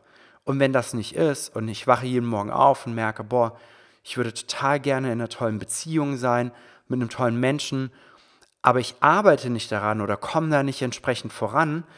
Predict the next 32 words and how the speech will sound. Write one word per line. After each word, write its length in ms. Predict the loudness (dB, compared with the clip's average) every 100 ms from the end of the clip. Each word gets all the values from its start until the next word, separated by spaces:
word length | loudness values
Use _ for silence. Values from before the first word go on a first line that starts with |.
| -20 -20 _
weil 120 | -2 -2
ich 80 |
so 100 | -2
viele 280 | -4 -2 -4
Themen 380 | -2 0 0 -2
vielleicht 460 | -2 -2 -2 -2 2
habe 280 | 2 2
in 120 | 0 -2
mir, 260 | -2 -2
die 140 | -4 -8
ich 160 | -4
in 120 | 0
mir 120 | 0 0
trage, 460 | 2 4 4 0 -4 -20 -12
weil 100 | -8
ich 60 | -2
immer 160 | -2
wieder 200 | 2 2
Ängste 480 | 2 0 -4 -2 -2
habe, 380 | 0 -2 -2 -6 -12 -20 -20 _
dann 120 | -4 0
werde 140 | 0
ich 60 | -2
mich 180 | -2
auch 100 | 2
nicht 160 | 2 0
ganz 220 | -2 -2
fühlen. 340 | -6 -6 -4 -4
Und 80 |
ich 100 | -6
kenne 160 | -4 -4
viele, 320 | 2 4 4